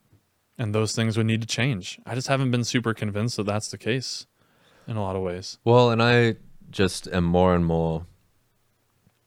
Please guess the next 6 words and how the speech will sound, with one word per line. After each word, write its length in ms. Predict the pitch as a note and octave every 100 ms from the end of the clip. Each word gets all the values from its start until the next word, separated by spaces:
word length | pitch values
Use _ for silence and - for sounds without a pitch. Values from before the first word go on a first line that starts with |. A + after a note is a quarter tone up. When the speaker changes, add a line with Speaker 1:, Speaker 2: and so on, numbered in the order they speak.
| _ _ _ _ -
Speaker 2:
aware 500 | F2 E2 E2 D#2+ D#2
that 360 | D#2+ D2+ - _ _ _ _ _ _ _ _ _ _ _ _ _ _ _ F#2
those 220 | G2+ F#2+
changes 500 | - - F#2+ F2+ E2+
and 160 | E2 E2
tweaks 440 | - F2 E2 -